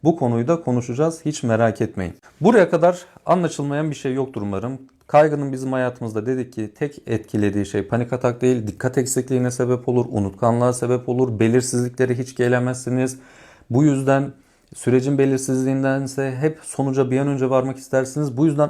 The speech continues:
aceleci olursunuz. Aceleci olduğunuz için inanılmaz tahammülsüz, agresif olursunuz. Bu etrafınızdaki insanların yavaş yavaş kaygı bozukluğu geliştirmesine sebep olur. Yani o, e, "Hadi, hadi, hadi." diyen baba çocukta da kaygı bozukluğunu tetikler.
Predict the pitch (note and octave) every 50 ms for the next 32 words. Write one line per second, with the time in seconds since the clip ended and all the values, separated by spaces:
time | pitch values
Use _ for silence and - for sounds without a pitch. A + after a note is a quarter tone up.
0 | - - A#2+ A2+ A2 B2+ B2+ C#3 C3+ C#3+ D3+ C#3+ C#3+ C#3+ C#3 C#3 - C#3+ C#3+ C#3+
1 | C3 - - A#2+ B2+ C3 C#3 D3+ D3+ C#3 D3 D3+ D3 D3 D3 C#3 D3 D3 D3 C#3+
2 | C#3 C#3+ C3+ - D3+ D3+ - - C#3 C#3+ C#3+ D3 D3 D3 D3 D3 D3+ D3 - -
3 | B2+ A#2+ C#3+ C#3 C#3+ D3 D3 C#3+ C#3 - D#3+ D3+ - - B2+ C3 C3 D3 C#3 -
4 | D#3+ D3 - C#3+ C#3+ D3 C#3+ C#3+ - D#3 D#3 D3 - - - - - - _ _
5 | - D#3+ G#3 G3 E3+ F3 - F3 E3+ E3+ E3+ E3 D#3+ E3 E3 D#3+ E3 E3 D#3+ D3+
6 | - E3 D#3+ D#3+ D#3+ D#3 E3 D#3+ C#3+ C#3 C#3 D#3 F3+ F3 - D#3+ D3+ D#3+ D#3 -
7 | - - B2+ C3+ C#3 D3 D3+ D3+ D3+ D3 D3+ - D#3 D#3 D#3 D3 D3 C#3+ C#3 -
8 | - C3 C#3+ C#3+ C#3 C#3 D3 C#3+ C3+ - B2+ A#2 A2+ G#2+ A2 B2 A2 A2 A2+ C#3
9 | C#3+ D3 D3 D3 D3+ C#3+ D3 - - - - _ _ _ - - A2 A2+ A#2 A#2
10 | A2+ - F3 E3+ D#3+ C#3 B2 E3+ E3 D3+ C#3+ A#2 E3+ F3 E3 E3 D3 C#3 C#3+ D3
11 | D3 D3 D3 D#3+ D#3+ C#3+ D3 D3+ D#3 D#3 - - C#3+ C#3 D#3 D#3 D#3+ E3+ D#3+ D#3+
12 | C3+ - - A2 G#2 G2 F#2+ G2 F#2+ F2 F#2 F2 - G2+ G2 F#2+ F#2+ F#2 - G2+
13 | F#2+ - - - - C#3+ D#3